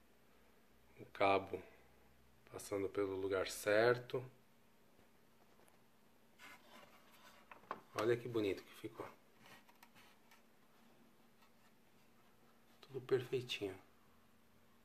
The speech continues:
Ficou bonito, né? Olha que placa linda.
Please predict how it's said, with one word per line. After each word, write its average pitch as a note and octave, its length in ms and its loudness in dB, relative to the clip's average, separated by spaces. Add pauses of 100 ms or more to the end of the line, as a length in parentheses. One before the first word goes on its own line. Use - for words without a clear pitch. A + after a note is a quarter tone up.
(3000)
Ficou A#2 160 -6
bonito, G2+ 380 4
né? A#2+ 300 4 (560)
Olha B2 140 2
que - 100 -12
placa A#2+ 380 2
linda. F#2+ 360 -2